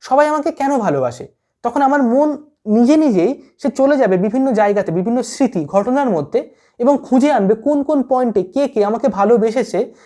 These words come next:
এবং সেই ভালোবাসাটা তারা কিভাবে প্রকাশ করেছে। কেউ হয়তো কোনো ভালো কথা বলেছে, কোনো গিফট দিয়েছে, বা ইত্যাদি ইত্যাদি, যে কোনো কাজের মাধ্যমে সে এক্সপ্রেস করেছে। যদি আমি এই প্রশ্নটা করি, কেউ কেন আমাকে একটুও ভালোবাসে না, তখন আমার মন চলে যাবে সেই সমস্ত ঘটনার মধ্যে,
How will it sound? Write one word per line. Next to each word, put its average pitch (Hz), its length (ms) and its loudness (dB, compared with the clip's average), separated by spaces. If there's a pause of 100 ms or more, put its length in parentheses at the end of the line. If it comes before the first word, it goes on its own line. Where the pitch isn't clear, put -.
(180)
এবং 254 300 2 (340)
সেই 269 180 -2
ভালোবাসাটা 240 480 -2
তারা 285 160 -2
কিভাবে 269 320 -2
প্রকাশ 240 380 -4
করেছে। - 320 -4 (400)
কেউ 202 140 4
হয়তো 220 200 0
কোনো 220 160 -2
ভালো 185 320 -2
কথা 175 240 0
বলেছে, 196 340 0
কোনো 190 200 -2 (100)
গিফট 214 300 -4
দিয়েছে, 180 480 -2 (220)
বা 214 240 2
ইত্যাদি 208 340 0
ইত্যাদি, 190 260 -4
যে 226 100 0
কোনো 240 200 -2
কাজের 202 320 0
মাধ্যমে 196 280 -2
সে 190 140 0
এক্সপ্রেস 226 400 -4
করেছে। 135 320 -4 (460)
যদি 269 220 2
আমি 320 120 0 (100)
এই 311 160 2
প্রশ্নটা 254 340 -4
করি, 175 220 -4
কেউ 302 240 -4
কেন 269 160 -2
আমাকে 262 280 -2
একটুও 233 240 0
ভালোবাসে 160 500 0
না, 123 240 -16 (200)
তখন 233 200 -4
আমার 277 220 2
মন 262 260 2
চলে 285 260 -2
যাবে 185 220 0
সেই 226 160 -6
সমস্ত 269 380 -4
ঘটনার 254 500 -2
মধ্যে, 190 380 -6